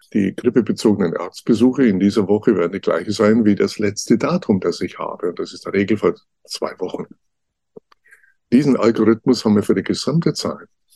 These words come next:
von Google Flu Trends bis zweitausendfünfzehn Vorhersagen machen lassen. Und die Vorhersagen sind jedes Jahr besser als Big Data und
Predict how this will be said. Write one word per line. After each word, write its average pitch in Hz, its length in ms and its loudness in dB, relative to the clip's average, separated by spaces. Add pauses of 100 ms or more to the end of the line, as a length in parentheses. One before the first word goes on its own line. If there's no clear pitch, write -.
(120)
von 95 360 0 (160)
Google 113 280 4
Flu 95 240 0
Trends 98 640 -2
bis - 340 0 (120)
zweitausendfünfzehn - 1080 -2 (720)
Vorhersagen 107 680 2
machen 110 260 0
lassen. 107 340 0
Und 101 100 0
die 113 40 -6
Vorhersagen 107 800 2
sind 98 340 -2 (240)
jedes 156 460 2
Jahr 98 180 0
besser 113 420 0 (280)
als 98 300 -2 (180)
Big 107 200 0
Data 107 440 2 (440)
und 101 340 2